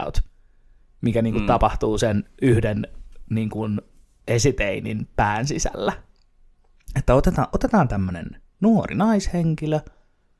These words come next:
Speaker 1: pistetään se
Speaker 2: Mm.
Speaker 1: muuttamaan uuteen kaupunkiin, laitetaan sille vähän masennusta tollasta ja kuvataan mit-, sen tunnetiloja. Ja sitten just kaikki, kun en,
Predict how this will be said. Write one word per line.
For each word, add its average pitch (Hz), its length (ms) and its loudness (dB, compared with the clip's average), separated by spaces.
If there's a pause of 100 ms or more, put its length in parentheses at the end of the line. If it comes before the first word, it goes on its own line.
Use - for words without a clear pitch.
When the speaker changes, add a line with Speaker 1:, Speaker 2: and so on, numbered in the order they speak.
(640)
Speaker 1:
pistetään 110 400 2
se 110 80 -4
Speaker 2:
Mm. 123 60 2
Speaker 1:
muuttamaan 123 580 4
uuteen 123 280 0
kaupunkiin, 170 540 0
laitetaan 165 300 0
sille 87 200 -8
vähän - 200 -8
masennusta 165 680 2
tollasta 139 440 -2
ja 110 100 -6
kuvataan 101 560 -4
mit-, 101 180 -6
sen 113 200 2
tunnetiloja. - 880 -4 (1160)
Ja 117 60 -2
sitten 110 300 -4
just 104 180 -6
kaikki, 98 280 -8
kun 117 220 -2
en, 156 160 2